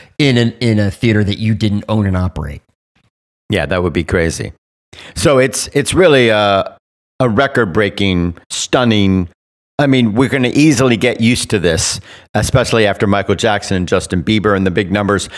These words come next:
Speaker 2: Uh, but to put it in perspective, Stop Making Sense, one of the great concert films of all time, it's made more money in its reissue than it did the first time around.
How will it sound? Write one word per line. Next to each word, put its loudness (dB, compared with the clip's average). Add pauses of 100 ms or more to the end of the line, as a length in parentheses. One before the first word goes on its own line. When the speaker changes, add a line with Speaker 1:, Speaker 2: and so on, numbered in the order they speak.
(160)
Speaker 2:
Uh, -2
but 0
to 0
put 2
it 2
in 2
perspective, -2 (380)
Stop -2
Making -2
Sense, -2
one 2
of 0
the -2
great -2
concert -4
films -2
of -2
all 0
time, -2 (160)
it's 0
made 0
more 2
money 0
in 0
its -2
reissue 0 (160)
than 0
it -2
did -2
the -2
first -2
time -2
around. 0